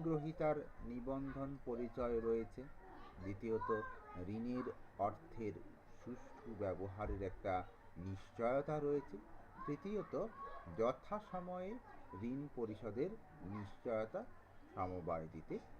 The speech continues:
সক্ষম। পণ্য উৎপাদন ও বাজারজাতকরণ।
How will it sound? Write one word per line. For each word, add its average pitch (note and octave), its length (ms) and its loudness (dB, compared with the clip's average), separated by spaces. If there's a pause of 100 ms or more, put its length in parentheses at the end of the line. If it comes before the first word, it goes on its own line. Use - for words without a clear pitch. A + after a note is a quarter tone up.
(140)
সক্ষম। - 420 -6 (2000)
পণ্য G3+ 300 4 (240)
উৎপাদন D3+ 480 4 (120)
ও B2 60 0 (140)
বাজারজাতকরণ। E2 1200 0